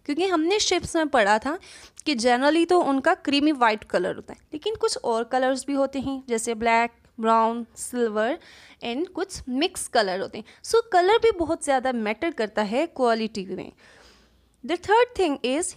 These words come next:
yield, नस्ल बहुत मैटर करती है। अगर हम सिर्फ शीप्स की ही बात करें, बाकी एनिमल्स को छोड़ दें, तो शीप के अंदर भी डिफरेंट ब्रीड्स होती हैं, यानी डिफरेंट नस्लें होती हैं, और हर जो वो ब्रीड है उससे जो क्वालिटी वूल की है वो डिफरेंट है।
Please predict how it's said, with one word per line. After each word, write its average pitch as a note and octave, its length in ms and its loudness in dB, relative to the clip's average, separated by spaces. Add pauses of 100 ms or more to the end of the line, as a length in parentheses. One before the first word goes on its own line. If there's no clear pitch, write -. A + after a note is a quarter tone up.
yield, A#3+ 520 2 (280)
नस्ल G#4+ 460 0
बहुत D4+ 220 -2
मैटर A3+ 320 -6
करती G#3+ 340 -8
है। G#3+ 220 -10
अगर A4 300 2
हम A#4+ 100 -4
सिर्फ A#4+ 240 2
शीप्स - 400 -4
की G4 140 0
ही F#4 100 2
बात G#3 240 2
करें, C#4+ 260 -6
बाकी A3+ 300 -2
एनिमल्स A#3+ 400 -4
को C#4 140 -2
छोड़ D4+ 300 -2
दें, G3+ 200 -4 (600)
तो G4 60 2
शीप G#4 380 2
के B4 60 2
अंदर G4+ 220 2
भी C#4+ 160 0
डिफरेंट D4 540 -2
ब्रीड्स C4 340 -4
होती G3 240 -8
हैं, G#3+ 100 -10
यानी C4+ 120 -8
डिफरेंट C4+ 440 -6
नस्लें C4+ 400 -2
होती G#3 320 -6
हैं, A#3+ 240 -10 (400)
और F4 140 4
हर F4 540 2
जो G#4+ 160 2
वो G4+ 140 2
ब्रीड A#3+ 360 -8
है A#3 400 -6
उससे D4+ 420 -8
जो D#4 120 -8
क्वालिटी C#4 540 -2
वूल C4+ 240 -6
की A3 160 -8
है A3+ 240 -2
वो C#4 140 -6
डिफरेंट B3 480 -2
है। - 120 -8